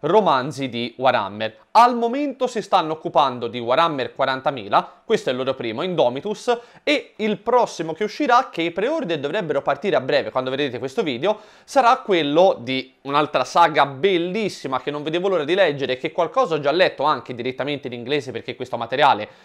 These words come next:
non si trovava, che sono gli Spettri di Gaunt, che era una cosa che io aspettavo veramente da morire. Gli ho consigliato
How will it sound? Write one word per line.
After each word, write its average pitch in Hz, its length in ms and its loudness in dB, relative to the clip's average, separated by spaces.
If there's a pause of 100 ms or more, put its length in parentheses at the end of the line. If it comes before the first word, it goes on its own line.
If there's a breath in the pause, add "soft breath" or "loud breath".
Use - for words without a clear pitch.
(120 soft breath)
non 190 180 -2
si 202 100 -6
trovava, 165 640 4
che 285 140 2
sono 185 320 2
gli 185 100 -2
Spettri 131 480 -2
di 123 100 -6
Gaunt, 107 580 -6 (280)
che - 80 -8
era 110 120 -4
una 117 120 -8
cosa 123 300 -4
che 120 100 -10
io 117 140 0
aspettavo 123 440 -2
veramente 139 400 -2
da 147 100 4
morire. 190 360 0
Gli 156 80 0
ho - 140 0
consigliato 143 920 2